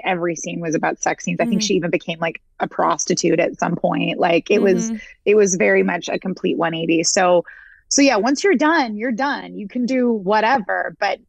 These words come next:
Speaker 1: during those four years or however long the show goes, like, y-, you're pretty limited into what you can do. So that's why most of the time what you see people doing is just other Disney
Speaker 2: Mm-hmm.
Speaker 1: projects.
Speaker 2: Yeah, I was gonna say, can, you can't even audition for shows outside the network?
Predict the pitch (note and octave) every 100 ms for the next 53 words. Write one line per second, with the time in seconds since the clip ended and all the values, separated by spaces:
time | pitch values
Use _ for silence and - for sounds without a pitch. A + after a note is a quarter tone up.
0 | _ - A3 A3 A3+ A3 G3 G3 - G3
1 | F#3 F3 F3+ G#3 A3+ F#3+ F3 F3 F3 E3
2 | E3+ F3 - E3 E3 D#3+ E3+ G#3 G#3+ -
3 | E3+ E3 - - - - G3+ - - A3+
4 | G#3+ G3+ F3+ F3+ F3+ A3 A3 G3+ E3 -
5 | E3+ - - C#3+ - - - - F3 -
6 | F#3 E3+ E3+ F3 - F#3 F3+ F3 - F3
7 | - E3 E3+ - C#3+ D#3+ E3 D#3+ - D#3
8 | - - - A3+ A#3 G#3 - - B3+ B3+
9 | A3+ A3+ B3 B3 A3+ A3+ G#3 G#3 A3 B3
10 | A#3 G#3+ G3+ F#3+ F3+ F#3 E3 G3+ G3 -
11 | F#3+ F#3+ F#3 - F#3 F3 F3+ F3 F#3 F3
12 | F#3+ F#3 G#3+ A#3 -